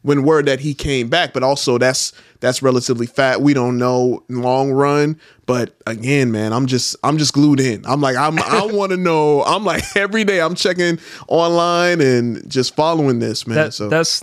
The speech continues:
Speaker 2: that's their goal. You see
Speaker 1: Yeah.
Speaker 2: what, uh, you see what Dark Side of the Ring did to wrestling entertainment.
Speaker 1: Yes.
Speaker 2: Yeah.
Speaker 1: Yeah.
Speaker 2: It, it dr-, it drove so many people back to it. So
Speaker 1: You're right.
Speaker 2: I very potentially,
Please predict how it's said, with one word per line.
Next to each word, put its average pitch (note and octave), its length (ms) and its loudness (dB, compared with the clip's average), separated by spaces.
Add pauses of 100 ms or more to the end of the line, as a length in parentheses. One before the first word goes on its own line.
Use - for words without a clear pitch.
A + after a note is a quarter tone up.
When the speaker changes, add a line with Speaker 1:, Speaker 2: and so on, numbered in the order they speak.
(120)
Speaker 2:
that's C#3+ 300 -2
their F3+ 180 0
goal. D3+ 440 -2
You E3 200 0
see G#2 160 0
Speaker 1:
Yeah. B3 80 -2
Speaker 2:
what, G#3 260 2
uh, E3 320 2
you C#3+ 160 -4
see B3+ 160 -6
what D#3+ 220 -2
Dark D#3+ 240 -2
Side E3 280 -2
of C3 80 -6
the B2+ 100 -8
Ring C#3+ 380 -4
did A#2+ 260 -8
to C3+ 100 -8
wrestling A#2+ 520 -8
entertainment. A2 560 -12
Speaker 1:
Yes. A#2+ 480 0
Speaker 2:
Yeah. D#3 280 0
Speaker 1:
Yeah. A#2 200 4
Speaker 2:
It, D#3+ 180 2
it D3+ 220 0
dr-, C#3 220 -8
it D#3 160 0
drove D#3+ 320 0
so F#3+ 300 -2
many F3+ 240 -4
people D3 340 -6
back C#3+ 380 -4
to C3 200 -8
it. A#2 160 -10
So - 160 -8
Speaker 1:
You're A#2 80 0
right. G#2 300 0 (260)
Speaker 2:
I D3 200 -2 (260)
very G3 400 0
potentially, C#3+ 800 -6